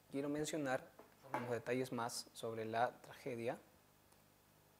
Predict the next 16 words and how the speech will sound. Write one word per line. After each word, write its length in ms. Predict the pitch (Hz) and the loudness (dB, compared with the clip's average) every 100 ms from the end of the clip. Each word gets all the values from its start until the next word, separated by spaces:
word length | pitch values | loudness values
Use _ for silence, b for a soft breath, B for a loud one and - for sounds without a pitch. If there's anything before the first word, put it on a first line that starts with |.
| - - - - - - - - - - - - - - - - - - - - - - - - - - - - - 139 | -20 -20 -20 -20 -20 -20 -20 -20 -20 -20 -20 -20 -20 -20 -20 -20 -20 -20 -20 -20 -20 -20 -20 -20 -20 -20 -20 -20 -14 -8
La 80 | 120 | -4
tragedia 360 | 139 160 165 | 0 6 10
griega, 500 | 165 165 160 165 - - | 10 12 12 12 12 6
por 140 | 120 | -4
cierto, 440 | - 135 - 170 - - - - - - | 2 2 4 0 0 -10 -20 -20 -20 -10
era 420 | 143 135 143 151 - | -2 6 10 10 8
un 180 | 147 | 6
acto 220 | 139 - 160 | 6 12 12
litúrgico 640 | 175 190 165 175 185 - - _ - | 12 6 4 12 12 12 8 _ 0
y 60 | |
por 140 | 139 143 | 10 10
lo 100 | 143 | 12
tanto 240 | 160 170 | 12 12
obedecía 560 | 143 123 123 151 147 131 | 12 12 12 12 12 12
a 40 | |
ciertas 680 | - 151 147 - 151 - | 12 10 12 12 12 12